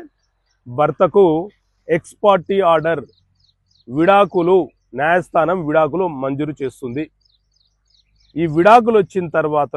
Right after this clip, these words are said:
నుంచి తొంభై రోజుల లోపు భార్య తిరిగి ఆ కేసును రీఓపెన్ చేయించకపోతే,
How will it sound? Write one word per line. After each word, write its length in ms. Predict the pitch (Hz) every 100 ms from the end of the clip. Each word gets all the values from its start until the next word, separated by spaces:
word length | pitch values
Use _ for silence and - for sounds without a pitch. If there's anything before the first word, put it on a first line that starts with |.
| 135
నుంచి 260 | 127 - 233 254 _ _
తొంభై 400 | 175 196 208 220 202
రోజుల 280 | 190 165 165 156 151
లోపు 240 | 185 180 127 _ _ _ _ _ _ _ _ 113 123
భార్య 380 | 151 180 185 175 202 208 _ _ -
తిరిగి 300 | 175 190 208 180
ఆ 20 | 160
కేసును 400 | 165 180 - 190 165 131
రీఓపెన్ 500 | 160 185 175 175 160
చేయించకపోతే, 680 | 151 143 151 139 127 123 160